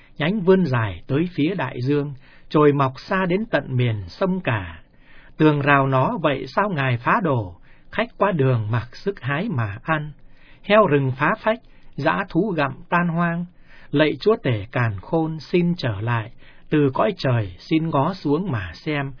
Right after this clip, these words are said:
xin Ngài thăm nom vườn nho cũ, bảo vệ cây tay hữu Chúa đã trồng, và chồi non được Ngài ban sức mạnh. Ngôn sứ Jeremiah cũng nhắc cho Israel biết họ là loài nho hảo hạng Thiên Chúa đã trồng.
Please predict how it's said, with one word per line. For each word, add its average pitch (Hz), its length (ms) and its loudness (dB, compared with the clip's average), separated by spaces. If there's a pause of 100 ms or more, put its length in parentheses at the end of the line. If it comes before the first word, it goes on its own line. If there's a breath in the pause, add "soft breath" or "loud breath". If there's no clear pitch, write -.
(220 loud breath)
xin 202 320 2
Ngài 135 280 0
thăm 202 240 -2
nom 196 240 2
vườn 127 260 2 (140)
nho 160 220 -2
cũ, 160 380 -2 (260 loud breath)
bảo 101 340 0
vệ 123 280 -4
cây 165 280 0
tay 160 220 -2
hữu 160 260 -2
Chúa 160 240 0
đã - 220 -4
trồng, 113 280 -2 (360 soft breath)
và 139 160 0
chồi 127 320 2
non 165 300 0
được 120 220 -2
Ngài 113 400 -2
ban 143 280 -4
sức 190 280 -4
mạnh. 104 200 -6 (1500 soft breath)
Ngôn 147 220 4
sứ 151 200 2
Jeremiah 135 920 2
cũng 170 180 0
nhắc 214 220 0
cho 151 180 0
Israel 151 720 -2
biết 175 220 2 (280 loud breath)
họ 160 200 2
là 143 160 4
loài 135 300 4
nho 202 260 2
hảo 123 300 -4
hạng 127 380 -2
Thiên 185 220 4
Chúa 175 200 2
đã 202 220 -4
trồng. 117 240 -2